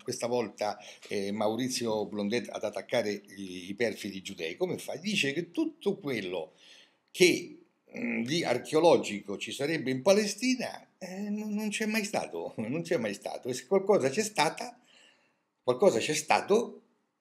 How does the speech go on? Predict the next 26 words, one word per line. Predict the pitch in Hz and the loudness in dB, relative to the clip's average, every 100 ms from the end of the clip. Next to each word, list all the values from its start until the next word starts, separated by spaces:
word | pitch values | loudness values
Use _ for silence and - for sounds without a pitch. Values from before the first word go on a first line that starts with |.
| - | -8
no, | 110 | -8
di, | 95 98 | -6 -8
di | 90 | -4
bello, | 82 110 135 135 98 87 82 82 | 0 2 4 2 2 -2 -6 -6
che | 98 | -8
so, | - 98 | -4 -4
il | 78 | -4
tempio | 95 92 - 92 | -8 -10 -8 -8
di | 90 | -6
Re | 92 | -6
Salomone | 101 104 90 139 170 | -4 -4 -2 -2 -2
e | 85 | -2
tante | 113 104 | -2 -2
altre | 104 104 123 | -2 -4 -6
belle | 180 240 254 | -4 -2 0
cose, | - 127 233 233 - | 0 0 0 -2 -10
se | - 262 | -4 0
qualcosa | 220 120 170 160 | 0 0 4 4
c'è | 127 233 | 4 2
stata, | 233 98 127 254 262 - _ - - | 0 -2 -2 -6 -6 -12 _ -20 -6
c'è | 185 | -4
stata, | 190 208 208 - - | -2 -2 -2 -6 -2
è | |
stata | 208 226 190 | 0 4 4
costruita | 160 160 180 160 120 120 - - | 2 0 0 0 0 -2 -6 -6
durante | 131 151 117 98 104 - | 0 2 2 -2 -10 -12